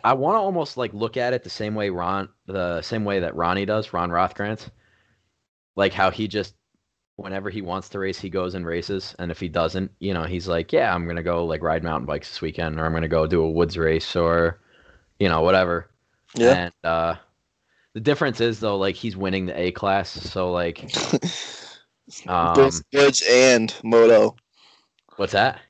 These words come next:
Speaker 2: Both in the woods and on the dirt.
Speaker 1: Yeah, dude, I
Speaker 2: Ops-
Speaker 1: don't know, man. That guy is, that guy is nuts. We gotta, we gotta
Speaker 2: We'll
Speaker 1: get him
Speaker 2: get,
Speaker 1: on
Speaker 2: we'll
Speaker 1: here
Speaker 2: get, we'll
Speaker 1: 'cause,
Speaker 2: get him on.
Speaker 1: 'cause,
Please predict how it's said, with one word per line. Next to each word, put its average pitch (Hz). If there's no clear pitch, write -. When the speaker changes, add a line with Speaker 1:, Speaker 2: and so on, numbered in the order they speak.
Speaker 2:
Both 127
in 123
the 120
woods 120
and 120
on 110
the 107
dirt. -
Speaker 1:
Yeah, 143
dude, 110
I 101
Speaker 2:
Ops- 101
Speaker 1:
don't 82
know, 80
man. 80
That 87
guy 104
is, 85
that 90
guy 92
is 76
nuts. 80
We 110
gotta, 131
we 117
gotta 139
Speaker 2:
We'll 107
Speaker 1:
get 95
him 87
Speaker 2:
get, 87
Speaker 1:
on 87
Speaker 2:
we'll -
Speaker 1:
here 92
Speaker 2:
get, -
we'll 95
Speaker 1:
'cause, -
Speaker 2:
get 110
him 101
on. 107
Speaker 1:
'cause, 95